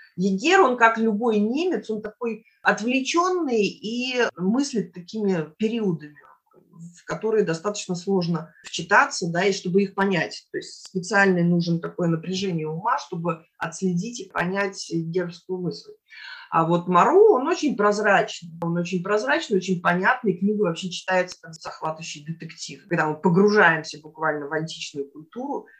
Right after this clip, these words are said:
и ее реконструируем вот буквально из осколков вот этих вот выстраивается огромная картина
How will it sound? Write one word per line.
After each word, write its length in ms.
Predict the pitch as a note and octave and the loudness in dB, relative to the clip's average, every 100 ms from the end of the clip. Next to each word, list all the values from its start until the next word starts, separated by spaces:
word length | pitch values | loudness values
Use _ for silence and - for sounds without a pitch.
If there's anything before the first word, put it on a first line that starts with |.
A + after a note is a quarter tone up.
| _ _ | _ _
и 80 | F3 E3 E3 | 0 2 2
ее 200 | F3+ A3+ | 2 2
реконструируем 720 | F#3 F3+ E3+ F3 B3 A#3 F3+ | 2 0 0 0 2 4 2
вот 180 | E3+ D3+ | 2 -2
буквально 580 | D#3+ F3 F#3 G3+ D#3+ - - | -6 0 2 2 -2 -6 -4
из 260 | F3 D#3+ - | -2 -2 -4
осколков 720 | D#3+ - - B3 C#4 F#3 E3+ | -4 -4 -2 -2 0 -2 -2
вот 180 | E3 E3 | -4 -2
этих 340 | E3 - - | -4 -4 -12
вот 200 | D3+ - - D3 | -12 -12 -18 -16
выстраивается 800 | E3 - F3 G#3+ G#3 F3 - D#3 | -14 -4 2 4 4 2 2 0
огромная 640 | D#3+ E3+ G3 F#3 E3 D#3 - | 2 6 8 6 2 -4 -6
картина 880 | - E3 - - A3+ D4 A#3 E3+ E3 | -6 -8 -6 -2 0 2 4 2 0